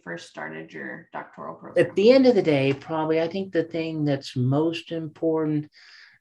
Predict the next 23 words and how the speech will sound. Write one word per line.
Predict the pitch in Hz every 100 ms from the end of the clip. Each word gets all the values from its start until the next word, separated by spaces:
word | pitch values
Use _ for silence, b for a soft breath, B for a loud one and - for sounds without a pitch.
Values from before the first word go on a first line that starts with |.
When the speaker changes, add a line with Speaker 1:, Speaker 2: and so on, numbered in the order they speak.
| _ -
Speaker 2:
what | 143 147
I | 147 151
would | 147 143
say | - 151 147 143 143 143 143 _ _ _ _
is | 147 143 139 135 135 135 127 135
that | 135 131 127 127 _ _ _ _ _ _ _ _ B B B
there's | 143 180 175 143
a | 123
lot | 123 131 160 170 180 180 - _ _ -
to | - 160 156 151 151 147
the | 147
process | 143 - 143 131 131 131 - 123 127 127 123
of | - 107 110
being | 123 123 123
a | 117
doctoral | 117 113 117 120 123 110 110
student | - - 110 110 104 101 104 B B B B B 113
that | 110 -
can, | - 104 104 -
that | 110 107 -
can | 104 98
challenge | 101 - 147 143 147 156 156 143
you | 151 147